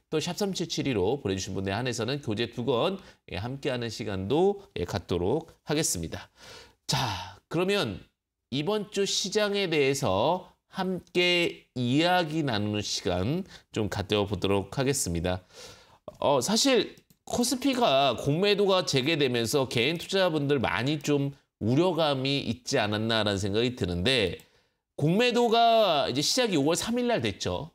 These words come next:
오월 삼 일 날 됐는데 이 공매도를 방어해주는 역할을 지금은, 예, 기관이 좀 해주고 있습니다. 그 기관이 해주고 있다는 증거로 연기금이 연일 매도했던 그 수급이 지금은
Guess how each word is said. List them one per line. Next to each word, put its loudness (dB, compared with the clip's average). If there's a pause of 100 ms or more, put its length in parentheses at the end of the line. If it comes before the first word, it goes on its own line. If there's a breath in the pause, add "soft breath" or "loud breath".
오월 0
삼 -4
일 -2
날 0
됐는데 -2 (260 loud breath)
이 -4
공매도를 -2
방어해주는 -4
역할을 -4
지금은, -4 (380)
예, -4
기관이 -2
좀 -4
해주고 -6
있습니다. -6 (440 loud breath)
그 0
기관이 0
해주고 0
있다는 0
증거로 2
연기금이 0 (220)
연일 2
매도했던 -2
그 -2
수급이 -2
지금은 -2